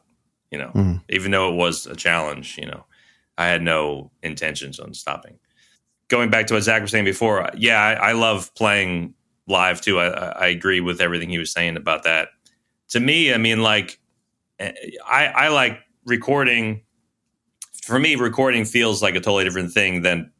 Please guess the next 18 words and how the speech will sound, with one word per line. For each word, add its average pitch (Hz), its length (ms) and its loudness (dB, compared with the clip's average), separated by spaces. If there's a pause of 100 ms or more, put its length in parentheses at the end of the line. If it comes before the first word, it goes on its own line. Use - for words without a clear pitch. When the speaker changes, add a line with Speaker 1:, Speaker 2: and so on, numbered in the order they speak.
(100)
Speaker 1:
playing 87 300 0
live. 80 340 0
I, - 320 -2
I, 143 220 4
I, 151 380 4
uh, 127 520 2 (180)
I 120 120 4
love, 156 340 2
like, 135 200 2
thinking 135 360 2
of 117 160 0
recording 120 560 2
and 107 200 2
playing 110 280 2
live 98 440 2
as 92 280 0
completely 98 460 -2
separate - 500 -4